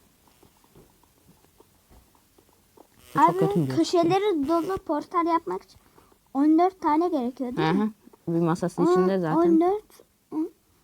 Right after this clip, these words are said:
Speaker 2: kaç gerekiyor o zaman?
Speaker 1: On, on
Speaker 2: On dört,
Speaker 1: kaçtı kanka?
Speaker 2: on sekiz olacak o
Speaker 1: On sekiz,
Speaker 2: zaman.
Speaker 1: on, aha, tamam.
Speaker 2: On sekiz.
Speaker 1: <laughs> On sekiz tane.
Speaker 2: Adamdan önce ben yaptım.
Speaker 1: Olabilir yani.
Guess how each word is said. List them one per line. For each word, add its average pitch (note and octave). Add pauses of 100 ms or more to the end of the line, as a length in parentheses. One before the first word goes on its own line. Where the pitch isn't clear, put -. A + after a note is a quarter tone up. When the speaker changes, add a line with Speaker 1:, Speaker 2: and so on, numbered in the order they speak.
Speaker 2:
kaç F#4
gerekiyor C4+
o B3
zaman? C#4+ (460)
Speaker 1:
On, D#3+
on F3 (140)
Speaker 2:
On F4
dört, F4
Speaker 1:
kaçtı -
kanka? E3
Speaker 2:
on A4+
sekiz G#4+
olacak C#4+
o -
Speaker 1:
On G3
sekiz, F3
Speaker 2:
zaman. D#3
Speaker 1:
on, - (140)
aha, D#3
tamam. C#3+ (600)
Speaker 2:
On F3
sekiz. D#3+ (240)
Speaker 1:
<laughs> -
On D#3+
sekiz D3+
tane. A#2 (460)
Speaker 2:
Adamdan E4
önce E4+
ben D4
yaptım. A3+ (1120)
Speaker 1:
Olabilir C3+
yani. C3+